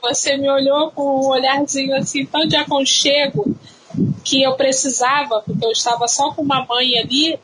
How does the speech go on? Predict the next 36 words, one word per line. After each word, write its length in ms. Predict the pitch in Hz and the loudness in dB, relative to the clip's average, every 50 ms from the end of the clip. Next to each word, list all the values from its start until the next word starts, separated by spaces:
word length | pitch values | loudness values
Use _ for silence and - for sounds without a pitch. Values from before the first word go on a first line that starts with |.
| _ _ _ _ - | _ _ _ _ -6
e 100 | 247 269 | -2 0
eu 220 | 277 269 269 262 - - - - - | 2 2 0 -2 -4 -8 -10 -6 -2
olhei 640 | 262 277 294 277 277 285 311 339 359 339 311 294 - - | 0 0 2 2 2 2 2 2 2 2 2 2 0 -2
em 120 | 254 254 - | -4 -4 -2
volta 520 | - 247 254 269 302 320 311 - - 240 226 - | 0 0 2 2 2 0 0 0 -2 -2 -2 0
e 100 | 277 277 | -2 -2
vi 220 | 262 302 320 311 | 0 0 0 0
tantas 420 | - - 320 381 440 - 349 - - | 0 0 0 0 0 -2 -2 -2 -2
pessoas, 480 | - 277 269 - - 269 269 262 - | -2 -2 -2 0 0 0 0 0 0
tantas 460 | - 311 349 370 - 349 330 - - - - - - - - - - - - - - - | -2 -2 -4 -2 0 0 0 -2 -4 -8 -12 -10 -8 -8 -8 -10 -12 -20 -20 -20 -14 -4
ativistas 800 | - - 339 - - 392 320 285 330 359 403 415 - - 339 320 | -4 -2 0 2 0 0 2 2 2 2 2 2 2 0 0 -2
que 80 | - 311 | -2 0
eu 160 | 294 277 262 | 0 0 0
digo, 380 | 254 247 277 330 339 311 311 302 | -2 0 0 0 0 0 -2 -2
porque 180 | - - 330 | -2 -2 0
são 260 | 311 - 349 320 302 294 | 0 2 0 0 0 0
mães 480 | 294 294 311 330 330 302 - - - - | 0 0 2 2 2 2 0 -2 -4 -4
igual 260 | 294 302 294 320 349 392 | -4 0 2 2 2 2
a 80 | 370 339 | 2 0
mim. 180 | 262 220 - - _ _ _ _ _ - | 0 -2 -4 -8 _ _ _ _ _ -2
São 120 | 320 320 | -2 0
mães 260 | 330 339 359 330 - - | 2 2 2 2 0 0
que 100 | 339 311 | 2 2
lutam, 500 | 285 294 320 359 359 - 339 330 330 330 - - _ _ - - - - | 2 2 2 0 0 0 -2 -2 -2 -2 -6 -16 _ _ -20 -18 -10 -6
são 220 | - 311 285 285 | -2 -2 0 2
mães 320 | 294 302 311 320 311 - | 2 2 2 2 2 0
que 100 | - 320 | 0 0
estão 320 | 294 - - - 294 294 285 | 0 0 0 0 0 0 0
ali 420 | 277 262 247 262 277 277 277 - - _ _ _ - | 0 0 0 0 0 0 0 -2 -4 _ _ _ -2
por 120 | 285 285 | 0 0
uma 240 | 294 294 311 294 277 | 2 2 2 0 0
causa 560 | - - 262 240 247 269 311 302 - 381 427 - _ _ _ _ _ _ - - - - - _ - | -2 -2 0 2 2 2 0 -2 -2 -4 -4 -6 _ _ _ _ _ _ -20 -20 -20 -20 -20 _ -6
e 180 | 311 339 320 | -4 -4 -2
por 240 | - 370 381 381 381 | 0 2 2 2 2
uma 220 | 381 392 403 403 | 2 2 0 0
dor, 400 | 381 - 277 269 262 262 254 262 | 0 0 0 2 2 2 0 -2